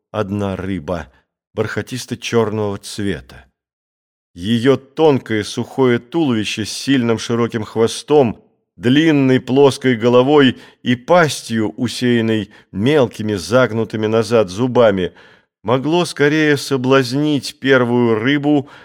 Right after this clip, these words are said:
как легкая добыча, чем внушить ей какое-либо опасение.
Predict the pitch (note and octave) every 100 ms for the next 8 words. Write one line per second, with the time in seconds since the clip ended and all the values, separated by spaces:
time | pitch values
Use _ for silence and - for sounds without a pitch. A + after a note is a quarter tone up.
0 | _ A#2+ B2 B2+ C3 B2+ - C3 B2+ D3+
1 | C#3 A#2+ - E2+ - A2+ G#2+ F#2+ G#2 G2
2 | - B2 B2 C#3 B2+ A#2+ - A2 A2 A2
3 | G#2+ A#2+ A#2+ C3+ - D2+ B1 G1+